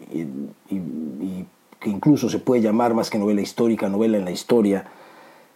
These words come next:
da siempre más libertad a la imaginación del autor y crea unos personajes verdaderamente entrañables. Decía también de Memorias de Adriano, de Margarit Yourcenar. Esta novela fue publicada, eh, en mil novecientos cincuenta y uno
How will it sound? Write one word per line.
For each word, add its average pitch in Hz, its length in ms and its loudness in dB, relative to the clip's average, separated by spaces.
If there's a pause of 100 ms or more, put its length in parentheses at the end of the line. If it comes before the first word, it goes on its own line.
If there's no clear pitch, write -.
(120)
da 131 160 6
siempre 131 340 4
más 139 240 6
libertad 120 400 4
a 117 40 6
la 113 100 6
imaginación 101 640 0
del 92 120 0
autor 120 500 0 (440)
y 117 80 -4
crea 127 220 2
unos 120 180 0
personajes 107 560 0
verdaderamente 98 560 0
entrañables. 73 800 -6 (1120)
Decía 175 280 4
también 160 320 6
de 151 80 8
Memorias 123 460 6
de 101 60 2
Adriano, 87 380 -2
de 90 80 -4
Margarit 101 460 2
Yourcenar. 78 540 -2 (600)
Esta 175 180 4
novela 175 360 8
fue 160 180 6
publicada, 135 800 6
eh, 110 320 2 (920)
en 120 200 6
mil 151 140 6
novecientos 127 480 4
cincuenta 117 420 4
y 143 80 6
uno 190 320 4